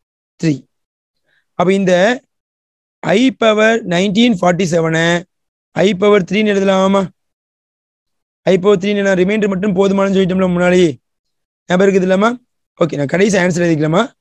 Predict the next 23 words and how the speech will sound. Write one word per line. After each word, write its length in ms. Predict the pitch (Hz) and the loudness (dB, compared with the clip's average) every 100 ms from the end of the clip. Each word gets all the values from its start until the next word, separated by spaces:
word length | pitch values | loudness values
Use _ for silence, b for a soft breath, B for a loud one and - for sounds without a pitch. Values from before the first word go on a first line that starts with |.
| _ _ _ - | _ _ _ -2
I 40 | 202 196 | -2 2
power 160 | 202 175 | 2 2
three. 140 | 170 147 _ _ _ _ - 196 | 0 -2 _ _ _ _ -4 -4
அடுத்து, 300 | 226 214 185 214 262 _ _ _ _ _ _ _ _ _ _ _ _ - | -2 0 2 4 0 _ _ _ _ _ _ _ _ _ _ _ _ -4
ஆ, 20 | 180 185 190 - 185 | 0 2 2 0 0
தௌசண்ட் 480 | 214 233 240 247 247 _ _ _ _ _ _ _ _ _ _ - | 0 0 -2 -4 -8 _ _ _ _ _ _ _ _ _ _ -4
நைன் 160 | 175 202 | 0 0
ஹண்ட்ரட் 260 | 220 214 175 | 0 -2 -4
ஃபிஃப்டியை 480 | 175 196 190 175 175 180 - _ _ _ - 170 | -6 0 2 4 2 0 -4 _ _ _ -6 -2
again 200 | 170 240 | 0 0
four 180 | 175 208 | 0 0
டேபிளா 180 | 180 196 170 | 2 0 2
divide 200 | 165 147 | -2 -4
பண்ணுங்க. 220 | 151 147 _ _ _ _ _ _ _ | -8 -10 _ _ _ _ _ _ _
Four 260 | 190 208 202 | 2 2 2
fours 260 | 190 202 175 214 | 0 0 2 2
are 100 | 226 226 _ _ _ _ - | 2 -4 _ _ _ _ -14
sixteen. 460 | 185 - - 208 151 151 _ _ _ _ _ _ _ | -12 -6 0 0 0 -6 _ _ _ _ _ _ _
So, 60 | - | -4
மீதி 140 | 175 180 | 2 2
remainder 440 | 196 220 208 226 247 220 _ _ _ _ _ | 2 2 2 2 0 -4 _ _ _ _ _
three, 160 | 180 214 247 262 _ _ _ _ _ - | 0 2 2 0 _ _ _ _ _ -4
five. 240 | 190 175 | -2 -2